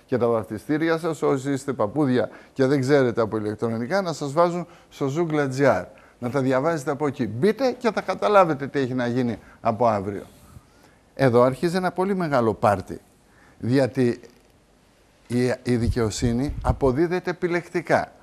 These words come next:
Ορισμένους τους χώνουμε μέσα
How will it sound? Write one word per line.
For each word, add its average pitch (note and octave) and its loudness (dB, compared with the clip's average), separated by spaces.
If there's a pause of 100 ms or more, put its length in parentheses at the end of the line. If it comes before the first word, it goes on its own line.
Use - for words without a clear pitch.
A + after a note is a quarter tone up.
(720)
Ορισμένους D3 2
τους C#3+ -10
χώνουμε D3+ -2
μέσα B2+ -2